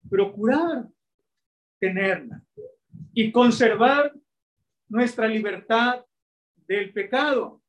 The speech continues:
porque es algo que tenemos que ir, ¿verdad? Ir, ir meditando. Pero la esclavitud, entonces,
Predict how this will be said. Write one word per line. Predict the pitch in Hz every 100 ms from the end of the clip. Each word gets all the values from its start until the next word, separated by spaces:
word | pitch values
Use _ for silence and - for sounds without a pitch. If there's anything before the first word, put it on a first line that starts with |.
| _ _ _ _ -
porque | 214 214 214 208 208 196 - _ _ _ _ _ _ _ _ _
es | 220 226 247
algo | 240 233 - -
que | 196 180
tenemos | 175 175 202 214 214 - _ _ _ _ _ -
que | 175 180
ir, | 214 220 196
¿verdad? | 170 180 190 190 _ _ _ _ -
Ir, | 202 202 -
ir | 214 226 220 -
meditando. | 190 185 185 196 165 - - _ _ _ _ -
Pero | 226
la | 240
esclavitud, | 247 - 277 277 - 311 339 -
entonces, | 240 269 - 302 254 220 208 214 214